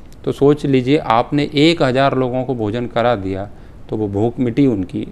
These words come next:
ठीक है, अगले दिन वो फिर भूखे हैं,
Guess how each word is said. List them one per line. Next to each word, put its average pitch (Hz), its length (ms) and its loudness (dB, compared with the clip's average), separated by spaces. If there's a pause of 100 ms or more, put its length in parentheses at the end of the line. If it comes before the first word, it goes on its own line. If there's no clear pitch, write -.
(140)
ठीक 110 220 -4
है, 151 140 -12 (460)
अगले 135 240 4
दिन 135 140 0
वो 123 120 0
फिर 123 200 0
भूखे 98 320 -2
हैं, - 200 -10